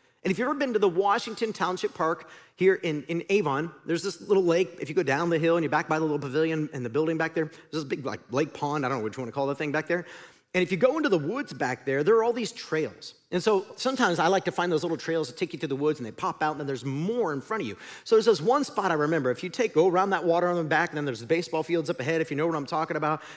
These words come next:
And as you're heading this way towards the baseball fields, and you come out of the woods this way, you come up against this path,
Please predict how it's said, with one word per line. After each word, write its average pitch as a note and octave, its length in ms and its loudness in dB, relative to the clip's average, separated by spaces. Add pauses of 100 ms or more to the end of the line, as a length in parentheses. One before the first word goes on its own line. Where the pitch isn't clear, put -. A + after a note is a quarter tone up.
And B2+ 80 -2
as B2 100 -4
you're C#3 80 -4
heading G3 200 2
this G3 160 2
way F#3 120 2
towards F3+ 220 0
the D3 60 -6
baseball E3+ 340 0
fields, D#3 320 0 (220)
and D3 80 -2
you D3 60 -4
come A#3 180 -2
out C4+ 120 6
of A#3 60 6
the G#3 80 6
woods F#3 300 4
this F#3 280 2
way, B2 300 0 (240)
you F3 140 -2
come B3 320 0 (100)
up B3+ 160 0
against F3+ 360 2
this D#3 160 -2
path, C#3 440 0